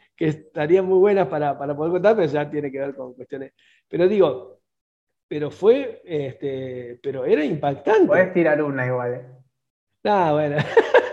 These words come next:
Speaker 1: No, pero fue, es, era cómico realmente, era cómico.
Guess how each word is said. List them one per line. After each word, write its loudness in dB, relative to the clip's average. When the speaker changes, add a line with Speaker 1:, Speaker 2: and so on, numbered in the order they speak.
Speaker 1:
No, 8
pero 6
fue, 2
es, 0
era 4
cómico -2
realmente, -6
era 4
cómico. 2